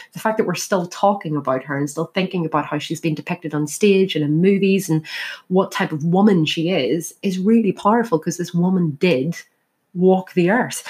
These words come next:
Um, so it's a really, really striking moment, I suppose, in terms of the, the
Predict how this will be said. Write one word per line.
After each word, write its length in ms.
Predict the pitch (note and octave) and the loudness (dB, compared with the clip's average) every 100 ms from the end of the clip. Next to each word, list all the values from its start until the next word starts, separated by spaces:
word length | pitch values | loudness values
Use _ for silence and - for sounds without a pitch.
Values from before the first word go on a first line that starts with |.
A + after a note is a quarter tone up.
| - - - | -12 -6 0
Um, 260 | F3 E3+ | 2 2
so 160 | - A3 | 2 0
it's 80 | A3 | 2
a 80 | |
really, 240 | G#3+ A3 A3 | 4 4 4
really 160 | F3+ | 2
striking 480 | E3 - F#3 E3+ E3 | 0 0 -2 0 2
moment, 380 | E3+ E3 D3 - | 4 4 2 -2
I 60 | D3 | -6
suppose, 560 | - - D#3 D3+ - | -8 -4 -2 0 -4
in 140 | - D#3 | -8 -8
terms 280 | - D#3 D#3+ | -4 -2 -2
of 260 | D#3 - - _ _ - | -4 -6 -18 _ _ -2
the, 200 | E3 D3 | 0 0
the 120 | D#3+ | -4